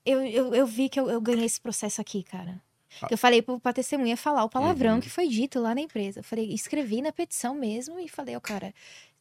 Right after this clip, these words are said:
Speaker 1: o que que
Speaker 2: A, a pessoa
Speaker 1: aconteceu?
Speaker 2: foi ofendida.
Speaker 1: Exatamente. Aí eu perguntei pra testemunha, eu falei, o que aconteceu? Ela me explicou. Ah, xingou. Eu falei, mas xingou do quê?
Speaker 2: Uhum.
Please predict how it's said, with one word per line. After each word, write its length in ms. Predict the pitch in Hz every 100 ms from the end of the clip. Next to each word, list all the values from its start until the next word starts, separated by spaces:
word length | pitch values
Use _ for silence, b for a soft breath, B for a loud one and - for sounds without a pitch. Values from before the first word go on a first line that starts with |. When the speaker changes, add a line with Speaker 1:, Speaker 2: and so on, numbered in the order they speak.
| 185
Speaker 1:
o 60 | 226
que 160 | - 392
que 100 | 392
Speaker 2:
A, 40 |
a 40 |
pessoa 140 | 320 247
Speaker 1:
aconteceu? 320 | - 247 196
Speaker 2:
foi 80 | 165
ofendida. 720 | 139 160 143 117 107 80 78 _ _
Speaker 1:
Exatamente. 680 | 233 214 220 285 302 226 196 B B
Aí 120 | 220
eu 60 | 226
perguntei 340 | 262 269 302
pra 120 | 302 302
testemunha, 260 | 302 339
eu 40 | 247
falei, 120 | 269
o 20 |
que 60 | 302
aconteceu? 280 | 320 302 240
Ela 60 |
me 60 | 220
explicou. 460 | - 320 - 220 208
Ah, 140 | 302
xingou. 340 | - 359 330 190
Eu 40 |
falei, 160 | 226 254
mas 80 |
xingou 300 | - 311 320
do 100 | 330
quê? 280 | - 233 - _ _ -
Speaker 2:
Uhum. 360 | 98 82 82